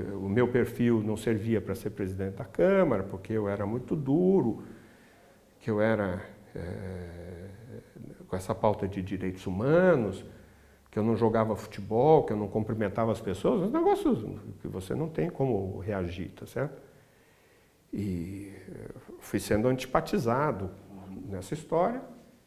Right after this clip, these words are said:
e acabou, e eu pedindo para o partido,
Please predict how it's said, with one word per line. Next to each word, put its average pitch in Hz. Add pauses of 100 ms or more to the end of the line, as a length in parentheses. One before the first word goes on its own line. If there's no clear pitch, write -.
(420)
e 131
acabou, 101
e 80
eu 107 (240)
pedindo 143 (300)
para 107
o 104
partido, 135